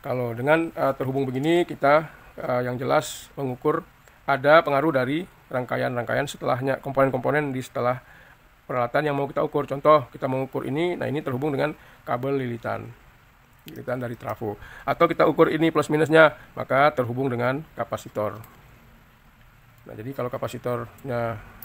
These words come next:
eh, rusak, kita juga kadang-kadang menjadi ragu untuk melihat apakah dioda ini masih bagus ataupun,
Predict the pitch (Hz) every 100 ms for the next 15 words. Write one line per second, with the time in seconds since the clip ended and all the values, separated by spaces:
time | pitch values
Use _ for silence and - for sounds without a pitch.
0 | - 120 113 113 113 120 143 175 - -
1 | - - - - - - - - - 120
2 | 117 143 120 117 120 147 135 123 131 151
3 | 143 185 196 180 - 143 160 147 135 135
4 | 131 - - 127 143 - 120 127 151 135
5 | 127 127 120 135 127 123 117 131 135 -
6 | - 127 135 - 127